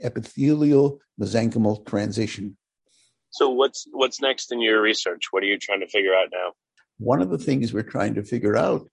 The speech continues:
Speaker 1: is how cancer cells control whether or not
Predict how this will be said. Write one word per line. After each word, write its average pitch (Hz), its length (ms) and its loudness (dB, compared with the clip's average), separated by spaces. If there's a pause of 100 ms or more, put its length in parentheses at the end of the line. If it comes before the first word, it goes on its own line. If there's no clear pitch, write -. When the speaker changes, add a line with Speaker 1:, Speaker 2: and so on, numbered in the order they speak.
Speaker 1:
is 127 380 -2 (420)
how 117 100 -2
cancer 131 460 -4
cells - 500 -2
control 123 720 2 (440)
whether 123 480 0
or - 240 -4
not 123 400 -4